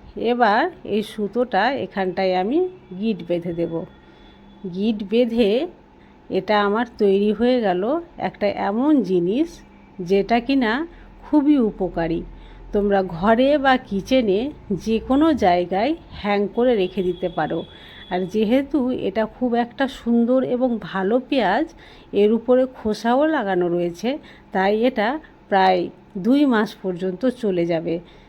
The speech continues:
যেখানে তোমরা দেখবে টিকটিকি, আরশোলা বা মাকড়সার উৎপাত হবে, সেখানে তোমরা এটা টাঙাতে পারবে। সেখানে যদি এইভাবে টাঙিয়ে রাখো, তো মাকড়সা, টিকটিকি, আরশোলা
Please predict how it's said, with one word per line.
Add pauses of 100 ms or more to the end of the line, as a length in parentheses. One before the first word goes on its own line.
(260)
যেখানে (140)
তোমরা (340)
দেখবে (180)
টিকটিকি, (240)
আরশোলা (200)
বা (1000)
মাকড়সার (100)
উৎপাত (140)
হবে, (380)
সেখানে (120)
তোমরা (120)
এটা (240)
টাঙাতে
পারবে। (320)
সেখানে (120)
যদি (120)
এইভাবে
টাঙিয়ে
রাখো, (480)
তো (140)
মাকড়সা, (140)
টিকটিকি, (220)
আরশোলা